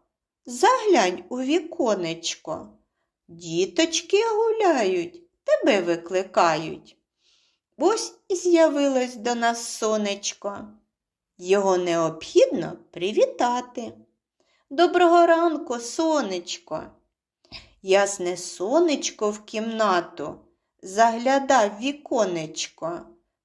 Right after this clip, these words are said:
Дуже раді всі малята, плескають в долонечки. Малята, подивіться уважно на сонечко.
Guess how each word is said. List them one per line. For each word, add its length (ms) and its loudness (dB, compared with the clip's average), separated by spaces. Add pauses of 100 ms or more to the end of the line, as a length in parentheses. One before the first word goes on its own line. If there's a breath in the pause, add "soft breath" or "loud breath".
Дуже 480 2
раді 400 2
всі 380 -8
малята, 920 -2 (440)
плескають 1040 -2 (140)
в 160 -18
долонечки. 1300 -2 (880)
Малята, 680 0 (280)
подивіться 920 -4
уважно 960 -2
на 200 -6
сонечко. 1080 -4